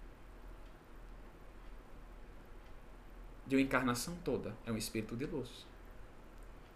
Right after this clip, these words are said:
É a gente ter essa, conhecer que nós temos o que melhorar. É o primeiro passo. Reconhecer. E depois colocar em prática.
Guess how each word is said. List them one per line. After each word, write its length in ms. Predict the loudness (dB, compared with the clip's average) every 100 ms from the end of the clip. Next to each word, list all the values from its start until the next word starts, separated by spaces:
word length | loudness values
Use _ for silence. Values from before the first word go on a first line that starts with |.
| -12 -10 -10 -10 4
É 80 | 8
a 80 | 10
gente 220 | 8 4
ter 240 | 6 8
essa, 360 | 8 6 4 4 -4 -6 10
conhecer 680 | 12 12 10 8 10 10 8 -4 -10 -10 -10 2
que 80 | 8
nós 260 | 8 8
temos 320 | 6 6 6 4
o 60 |
que 120 | 4
melhorar. 500 | 6 8 8 6 2 -4 -8 -10 -12 -10 -10 -10 -10 -10 -10 -10 -8 -8 -8 -10 -10 -10 -10 -10 -10 -10 -10 -10 -4 6
É 80 |
o 80 | 6
primeiro 280 | 8 6 6
passo. 420 | 4 2 0 -4 -6 -6 -8 -8 -8 -8 -8 -8 -2
Reconhecer. 600 | 0 4 6 6 2 -2 -6 -8 2
E 60 | 10
depois 440 | 10 12 12 12
colocar 360 | 10 6 8 6
em 100 | 4
prática. 420 | 4 2 0 -8